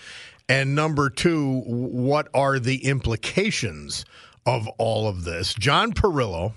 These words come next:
Monday Musings. We'll take the break on the Bob Cordaro Show, come back, and continue the discussion after this. And, uh, before that, I,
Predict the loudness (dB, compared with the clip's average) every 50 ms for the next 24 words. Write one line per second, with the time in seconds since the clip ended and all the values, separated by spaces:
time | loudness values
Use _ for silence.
0 | -6 -2 0 2 4 4 4 4 4 4 4 4 0 0 0 -2 -2 -4 -6 -4
1 | -4 -4 -4 -6 -8 -16 -20 -20 -20 -10 -2 0 0 2 4 4 4 4 4 0
2 | 2 4 4 2 2 2 2 2 2 2 2 0 2 2 2 2 2 2 0 0
3 | 2 2 2 2 0 0 0 0 0 0 0 -2 -2 0 2 2 2 4 2 2
4 | 2 2 0 -2 -2 -6 -12 -20 -20 -20 -20 -10 -4 -2 -2 -2 0 -2 -2 0
5 | 0 0 0 0 -2 -2 -4 -4 -4 -2 0 2 2 2 0 -4 -8 -10 -10 -12
6 | -14 _ _ _ _ _ _ _ _ _ -8 -6 -6 -6 -4 -6 -8 -8 -8 -12
7 | -14 -16 -16 -18 _ _ _ _ _ -20 -20 -18 -18 -18 -20 -20 -14 -4 2 4
8 | 4 4 4 4 2 4 2 2 4 2 0 0 0 2 4 6 6 6 6 6
9 | 4 4 4 4 4 2